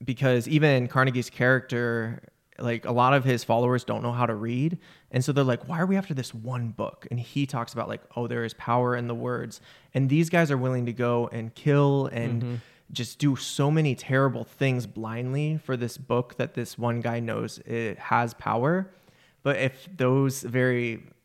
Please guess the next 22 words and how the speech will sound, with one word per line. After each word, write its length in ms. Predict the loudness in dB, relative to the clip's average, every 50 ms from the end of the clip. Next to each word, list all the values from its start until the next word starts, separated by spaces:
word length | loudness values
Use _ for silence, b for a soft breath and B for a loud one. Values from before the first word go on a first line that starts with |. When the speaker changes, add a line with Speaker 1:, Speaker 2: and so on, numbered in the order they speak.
| _ -4
Speaker 1:
guys 320 | -2 0 0 -2 -4 -6
read 800 | -6 -2 0 4 6 6 6 6 4 0 -2 -6 -8 -8 -6 -4
the 80 | -4 0
words 480 | 2 4 6 6 6 4 4 0 -2 -2
that 120 | -2 -2
were 100 | -2 -2
in 260 | 0 4 6 6 6
the 60 | 6
book, 340 | 4 2 0 -2 -2 -4 -4
they 80 | -4 -4
would 140 | -4 -4 -4
understand 800 | -4 -4 -4 -6 -6 -8 -8 -6 -4 -4 -4 -4 -6 -6 -8 -6
it's, 380 | -4 -2 -2 -2 -4 -10 -16 -20 b b b b b b b b b b b b _ 0
it's 200 | 0 0 0 0
a 80 | -2
one 320 | 0 0 2 4 4 4 4
eighty 240 | 2 2 2 2
motive 300 | 0 0 0 -2 -2 -4
between 320 | -6 -8 -8 -6 -4 -4 -4
Eli 360 | -4 -4 -2 -2 -2 -2 -4
and 120 | -4 -6 -8
Carnegie, 540 | -6 -6 -6 -6 -6 -8 -10 -12 -16 -18